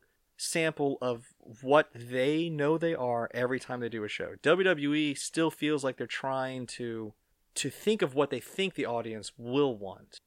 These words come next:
Does that make sense? They're, they're always trying, they're always catering to the people who aren't wrestling fans to get them to watch wrestling. And as hardcore wrestling fans that we are, we have our own podcast talking about wrestling.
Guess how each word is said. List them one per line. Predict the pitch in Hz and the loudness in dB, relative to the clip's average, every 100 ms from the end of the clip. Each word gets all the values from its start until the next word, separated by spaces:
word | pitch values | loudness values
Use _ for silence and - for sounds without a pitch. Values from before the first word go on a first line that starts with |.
| _ | _
Does | 135 | -4
that | 143 | 0
make | 156 151 | 0 0
sense? | 160 151 | -2 0
They're, | 143 | -2
they're | 135 151 | 2 4
always | 170 202 190 | 6 6 4
trying, | - 175 165 143 | 0 0 0 4
they're | 160 | 6
always | 196 262 - | 8 8 6
catering | - 214 202 185 175 156 | 0 2 2 0 0 -4
to | - 156 147 143 | -2 0 2 0
the | 131 | -4
people | - 165 147 | -6 -2 0
who | 147 | 0
aren't | 135 135 | 0 -2
wrestling | 127 120 - 110 | -2 -4 -6 -10
fans | - 110 113 - _ - | -12 -18 -20 -20 _ -12
to | 131 | -2
get | 127 131 | 2 2
them | 135 127 | 2 -4
to | 120 | -4
watch | 110 104 - | -4 -4 -4
wrestling. | 117 113 - - _ _ | -10 -14 -16 -20 _ _
And | 120 120 | -8 -6
as | - 117 110 | -6 -6 -2
hardcore | - 151 143 135 127 | 4 4 4 0 0
wrestling | 127 127 117 | -2 -4 -10
fans | - 117 110 107 101 - - _ _ | -8 -6 -6 -10 -14 -16 -18 _ _
that | 117 | -6
we | 110 151 | -2 0
are, | 147 113 | 0 -2
we | 117 113 | -4 -6
have | 110 | -6
our | 113 | -6
own | 110 107 - - | -6 -10 -18 -10
podcast | - 170 - 110 104 | -4 -4 -4 -6 -6
talking | - 139 113 | -4 -4 -4
about | 104 | -4
wrestling. | 117 - 95 98 | -4 -6 -12 -16